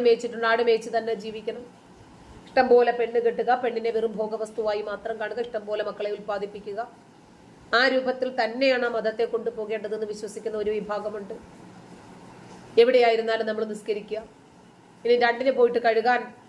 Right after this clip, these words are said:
വെള്ളം കിട്ടിയിട്ടില്ലെങ്കിൽ സാരമില്ല, ഒന്നോ രണ്ടോ കല്ലുകൊണ്ട് അത് വൃത്തിയാക്കിയിട്ട് എന്നാലും നമസ്കരിക്കുക. ബാക്കി ഭാഗങ്ങൾ, ബാക്കി അവശിഷ്ടങ്ങളൊക്കെ അവിടെ ഇരുന്നോട്ടെ, കുഴപ്പമില്ല. അങ്ങനെ നേർപ്പിച്ച് നേർപ്പിച്ച്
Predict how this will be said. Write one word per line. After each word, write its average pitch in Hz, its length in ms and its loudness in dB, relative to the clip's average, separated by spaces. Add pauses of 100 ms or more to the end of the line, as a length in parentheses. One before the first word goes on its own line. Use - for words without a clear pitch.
വെള്ളം 233 260 2
കിട്ടിയിട്ടില്ലെങ്കിൽ 220 580 -2
സാരമില്ല, 208 380 0 (560)
ഒന്നോ 220 240 2
രണ്ടോ 226 220 0
കല്ലുകൊണ്ട് 220 380 2
അത് 220 120 2
വൃത്തിയാക്കിയിട്ട് 220 540 0
എന്നാലും 220 280 0 (140)
നമസ്കരിക്കുക. 208 580 -2 (100)
ബാക്കി 208 200 -2 (120)
ഭാഗങ്ങൾ, 208 400 -4
ബാക്കി 208 200 -4 (280)
അവശിഷ്ടങ്ങളൊക്കെ 220 640 -2
അവിടെ 202 140 -4
ഇരുന്നോട്ടെ, 202 380 -6
കുഴപ്പമില്ല. 196 400 -6 (1500)
അങ്ങനെ 180 340 2 (680)
നേർപ്പിച്ച് 220 640 2
നേർപ്പിച്ച് 185 480 -2